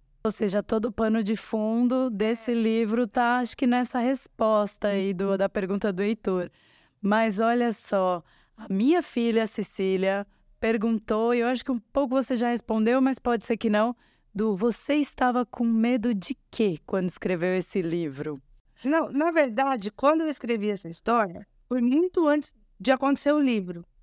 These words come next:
Speaker 2: É, a Luana fez um projeto de leitura pra criança, e aí ela criou um blog, e ela convidou as pessoas a mandarem histórias sobre infâncias pra esse blog.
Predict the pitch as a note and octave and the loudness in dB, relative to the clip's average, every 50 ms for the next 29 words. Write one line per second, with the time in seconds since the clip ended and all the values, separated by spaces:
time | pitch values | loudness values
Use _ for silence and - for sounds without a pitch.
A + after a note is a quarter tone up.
0 | _ _ _ _ _ _ _ _ _ _ - F#3 G3 G3 G3 F#3+ F#3 F3+ - - | _ _ _ _ _ _ _ _ _ _ -2 -2 0 0 0 -2 -4 -6 -8 -6
1 | - F3+ G3 G#3+ G#3+ A3+ A#3+ B3 B3 A3+ - B3+ B3 B3 A3 A#3+ B3 A#3+ A#3+ A#3 | -4 -4 -2 0 0 0 2 0 0 0 0 0 0 2 2 0 0 0 0 0
2 | A3 A#3 A#3 A3+ A3+ G3 F#3 G3+ G3 G3 G3+ G#3+ A3+ G#3+ - A#3+ A#3 A3 F#3+ E3+ | 0 0 0 0 0 0 0 0 0 2 0 0 -2 -4 -4 -4 -4 -4 -4 -4
3 | D#3 F3+ F#3+ G3 G3 G3 F#3+ F#3 F3+ F#3 F#3+ F#3+ - - - F#3+ F#3+ G3 F#3+ - | -2 -2 0 0 0 0 0 0 0 0 -2 -2 -4 -4 -4 -2 -2 -2 -2 -2
4 | F#3 F#3 - - F#3 F#3+ G3 G3 G3+ G#3 A3+ A3+ - - C#4 C#4 _ _ _ _ | -4 -6 -4 -2 -2 0 2 2 0 0 -2 -4 -4 -4 -6 -6 _ _ _ _
5 | _ _ _ _ - - G3 F#3+ G3 G3 G3+ G3+ - G#3+ G#3+ G#3+ G#3+ A3 G3 G3+ | _ _ _ _ -2 -2 0 0 0 0 -2 -2 -2 -2 0 0 0 0 0 2
6 | G3+ G3+ G#3+ A3+ A#3+ C4 A#3+ C4+ D4+ E4+ E4+ _ _ _ _ _ _ _ _ _ | 2 4 4 4 4 2 2 0 0 -2 -2 _ _ _ _ _ _ _ _ _
7 | _ - A3+ A#3+ A#3+ A#3+ B3 C4+ C#4+ C4+ _ _ _ _ _ _ _ - B3+ B3+ | _ -2 0 2 2 2 2 2 0 -2 _ _ _ _ _ _ _ -4 -4 -2
8 | B3 D4 B3 A#3+ C4+ C4 C4 - - C#4 C4+ - - B3+ C4 C4 C4+ A#3+ C#4 C#4 | -2 -2 0 0 0 0 0 0 0 -2 0 0 0 0 2 0 0 0 0 0
9 | C#4 D4 D4+ C#4+ B3+ B3 B3 B3 B3+ C4+ C4+ C#4+ - - - A#3+ A3 A3 A3 A3+ | 0 0 0 2 2 2 2 2 0 0 -2 -4 -6 -6 -2 0 0 0 0 0
10 | A#3+ B3+ C4 - - - _ _ _ _ - - - A#3+ A#3 G#3 A3+ C4 C#4 C#4+ | 0 -2 -2 -4 -8 -18 _ _ _ _ -8 -4 0 0 0 0 -2 -2 -4 -4
11 | - - B3+ A#3 A3+ A#3+ B3+ C4 B3+ A#3 - A3+ G#3 F#3+ F3 - - _ _ _ | -4 -4 -2 -2 0 0 0 0 -2 -4 -6 -6 -6 -6 -8 -10 -14 _ _ _
12 | _ _ - G#3+ G#3 A3 G#3+ - - C4 A#3 B3 A3+ G#3 G3+ F#3 F#3+ | _ _ -4 -2 -2 -2 -2 -2 -4 -4 0 0 2 2 0 -2 -6